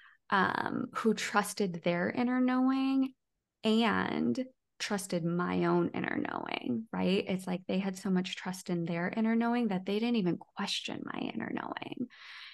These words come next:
And surrounding myself with that, being coached by women like that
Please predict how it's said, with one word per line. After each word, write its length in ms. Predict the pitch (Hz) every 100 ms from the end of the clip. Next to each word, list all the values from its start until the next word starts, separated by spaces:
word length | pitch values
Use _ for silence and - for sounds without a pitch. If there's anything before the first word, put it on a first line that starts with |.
| -
And 120 | 208 185
surrounding 600 | 214 190 190 196 190 190
myself 460 | 185 185 185 175 196
with 160 | 185 185
that, 440 | 175 170 175 180 - 190
being 320 | 190 185 185
coached 460 | - 190 190 -
by 140 | 185 180
women 340 | 175 175 175
like 240 | 175 175 -
that 380 | 175 175 180